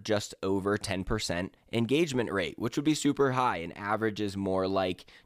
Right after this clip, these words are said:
two to four percent. Uh, and you'll see that it's still very different depending on the type of post that you do.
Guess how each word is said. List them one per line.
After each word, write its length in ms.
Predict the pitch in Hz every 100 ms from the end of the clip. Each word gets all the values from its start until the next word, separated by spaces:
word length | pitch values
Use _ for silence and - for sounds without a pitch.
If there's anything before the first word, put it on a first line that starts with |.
| -
two 280 | - 113 110
to 160 | - 101
four 360 | - 107 107
percent. 680 | - 104 - - 76 87 - - - -
Uh, 300 | 92 87 - - -
and 240 | 95 92 101
you'll 160 | 104
see 180 | - 113
that 160 | 104 101
it's 240 | 98 - -
still 320 | - 101 95 95
very 420 | 107 123 113 98
different 560 | 101 117 101 92 - - - - -
depending 580 | 101 107 101 104 101 - 92
on 440 | 92 90 90 85 -
the 120 | 95
type 240 | 90 95 -
of 140 | 90
post 300 | 120 156 -
that 140 | - 87
you 120 | 85
do. 240 | 85 80